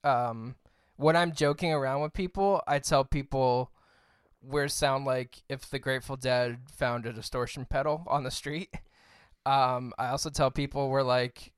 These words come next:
if Black Sabbath could chill out for a minute <laughs> and relax.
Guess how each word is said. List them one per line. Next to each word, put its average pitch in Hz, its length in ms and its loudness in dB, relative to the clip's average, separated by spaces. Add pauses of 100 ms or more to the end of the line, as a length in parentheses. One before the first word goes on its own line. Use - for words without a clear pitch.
(120)
if 131 220 -6
Black 131 260 0
Sabbath 131 460 2
could 131 160 -6
chill 127 300 -2
out 120 340 0
for 151 160 2
a 147 40 0
minute 160 320 0 (460)
<laughs> - 460 -20
and 143 160 -2
relax. 123 640 -2